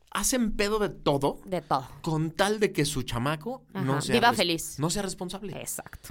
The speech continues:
Speaker 1: Y eso está bien cabrón. Y eso, se-, o sea, ent-, parte del, parte del chiste de estos libros es eso, es empezar a, a, a, a, a
Speaker 2: A
Speaker 1: con-,
Speaker 2: cambiar
Speaker 1: a
Speaker 2: otra vez la
Speaker 1: conducir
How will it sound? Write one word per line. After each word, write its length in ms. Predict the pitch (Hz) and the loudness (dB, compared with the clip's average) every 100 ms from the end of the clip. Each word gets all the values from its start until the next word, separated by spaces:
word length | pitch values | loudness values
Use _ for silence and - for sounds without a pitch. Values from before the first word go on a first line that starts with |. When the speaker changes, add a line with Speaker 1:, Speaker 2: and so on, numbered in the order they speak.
| - | -8
Speaker 1:
Y 140 | 139 | -4
eso 140 | 143 160 | -2 -2
está 220 | - 131 | -2 -2
bien 300 | 123 131 123 | 0 -2 -2
cabrón. 340 | 110 98 92 85 - - | -4 -4 -6 -8 -20 -10
Y 80 | 131 | 2
eso, 160 | 147 165 | 4 4
se-, 120 | 160 151 - - | 0 -2 -10 -6
o 60 | 127 | 2
sea, 80 | |
ent-, 240 | 143 143 - | 2 2 0
parte 380 | - 208 294 247 | 4 4 4 4
del, 260 | 165 123 | 4 2
parte 320 | - 160 208 | 2 2 2
del 180 | 254 185 | 0 -2
chiste 380 | - 190 165 151 | 0 0 0 0
de 80 | 151 | 0
estos 260 | 151 139 | 0 -2
libros 520 | 117 120 139 - - - | -2 -2 -2 -4 -8 -6
es 160 | 120 | -2
eso, 280 | 139 196 - | 0 2 0
es 100 | 107 | -2
empezar 420 | 160 165 143 131 | -4 -2 -4 -2
a, 60 | 151 | -2
a, 640 | 156 - - - - - | -2 -6 -10 -20 -10 -6
a, 180 | 110 127 | -6 -6
a, 280 | - - - | -10 -10 -12
a 160 | - 175 | -4 0
Speaker 2:
A 40 | |
Speaker 1:
con-, 100 | 180 | 2
Speaker 2:
cambiar 480 | 190 185 220 240 269 | 4 4 6 6 6
Speaker 1:
a 60 | 233 | 6
Speaker 2:
otra 200 | 214 202 | 6 4
vez 180 | 185 147 | 4 4
la 120 | 196 | 4
Speaker 1:
conducir 140 | 180 | 4